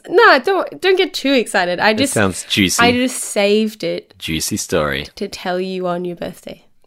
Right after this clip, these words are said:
Speaker 2: Okay, hit me. Oh, oh, can we do the birthday questions?
Speaker 1: Oh my God, yeah, that's a great idea. We can do the birthday questions.
Speaker 2: Oh.
Speaker 1: First, I wanna tell you the story.
Speaker 2: Okay, so tell me the story and then we'll do the birthday questions. Yes.
Speaker 1: So,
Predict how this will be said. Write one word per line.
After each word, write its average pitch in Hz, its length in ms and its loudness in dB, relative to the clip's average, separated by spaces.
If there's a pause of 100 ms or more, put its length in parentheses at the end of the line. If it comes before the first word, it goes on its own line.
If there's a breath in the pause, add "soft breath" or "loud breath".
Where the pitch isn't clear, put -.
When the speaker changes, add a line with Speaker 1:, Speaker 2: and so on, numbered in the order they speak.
Speaker 2:
Okay, 123 280 2 (200)
hit 139 140 -2
me. 87 180 -8 (240 loud breath)
Oh, 220 360 6
oh, 220 200 6
can 226 140 0
we 247 80 6
do 269 100 2
the 202 80 2
birthday 220 320 4
questions? 277 520 0 (300 loud breath)
Speaker 1:
Oh 349 60 6
my 494 380 8
God, 214 120 -2
yeah, 466 180 8
that's 359 180 2
a 415 60 0
great 403 220 4
idea. 233 300 2
We 277 100 0
can 349 120 0
do 339 100 2
the 262 80 -2
birthday 208 260 0
questions. 202 340 -2
Speaker 2:
Oh. 107 200 -4 (260)
Speaker 1:
First, 277 540 4 (240)
I 240 80 6
wanna 240 160 4
tell 233 160 0
you 220 80 0
the 208 80 0
story. 185 420 -2 (160)
Speaker 2:
Okay, 104 320 0 (240)
so 170 140 -10
tell 156 140 6
me 175 60 6
the 180 80 6
story 156 300 6
and 190 80 4
then 151 80 2
we'll 135 80 0
do 131 100 0
the 120 100 -2
birthday 113 260 2
questions. - 560 -10 (160)
Yes. - 400 -4
Speaker 1:
So, 196 560 2